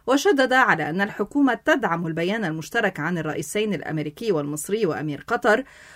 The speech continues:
وتعتبر أن لا مجال للتأخير الإضافي، وتحض كل الأطراف المعنية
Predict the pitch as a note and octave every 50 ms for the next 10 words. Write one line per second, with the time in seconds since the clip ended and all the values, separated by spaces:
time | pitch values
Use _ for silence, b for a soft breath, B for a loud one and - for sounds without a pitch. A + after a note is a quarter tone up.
0 | B _ - C#4+ D4 - B3+ A#3 A#3+ - E4 D#4+ C4+ C#4+ C#4 C4+ C4+ C4 - -
1 | - A#3 B3 A3+ F#3 F#3 G3 A3 A3 G#3 F#3+ F3+ G#3 G3+ G3 F#3 E3+ E3 D3+ -
2 | - - F3+ - - C4+ B3+ A3+ F#3+ - - F#3 F#3 F3 E3 - - A#3 A3 -
3 | - - _ _ _ - E3+ E3 - D#3 - - C4+ G#3 E3+ E3 D3 - - A#3
4 | A#3 F#3+ D3+ A#2+ - - F#3 F3+ F#3+ - F3 D3+ D#3 D3+ D3 F3+ G#3+ A3 G#3+ E3+
5 | D3